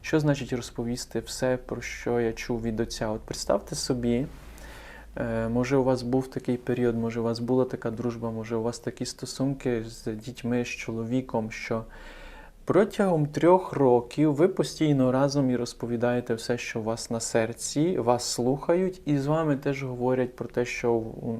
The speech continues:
на серці, що відбувається. Люди стають рідними, люди стають друзями. Чому Ісус в одному з місць, е, своєї проповіді говорить, що після того, коли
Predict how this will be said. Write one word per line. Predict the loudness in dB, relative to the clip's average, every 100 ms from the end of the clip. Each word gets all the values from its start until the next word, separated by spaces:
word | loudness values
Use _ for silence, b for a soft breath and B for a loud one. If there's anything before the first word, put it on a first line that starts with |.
| -6
на | -2 -2
серці, | 0 2 2 -2 -8
що | 4 4
відбувається. | 4 -2 -2 0 0 -4 -8 -12 -14 B B B B B B B
Люди | 0 4 4 6 6 4 0
стають | -4 0 2 2 2 -2 -4
рідними, | 0 2 2 2 2 4 2
люди | 2 0 -2
стають | -6 -2 -2 -2 -2
друзями. | 0 2 0 -2 -4 -8 -12 -20 B B B B
Чому | -4 0 2
Ісус | 2 2 0 0
в | -2
одному | 2 2 2
з | 0
місць, | 0 0 -2 -8 -16 -2
е, | 0 0
своєї | -2 -4 0 2 0
проповіді | 4 4 4 0 -2 0 -2
говорить, | -2 0 4 6 4 -2
що | -10 -12 -2
після | -2 0 -2 -2
того, | 2 4 4 0
коли | -4 -2 2 4 4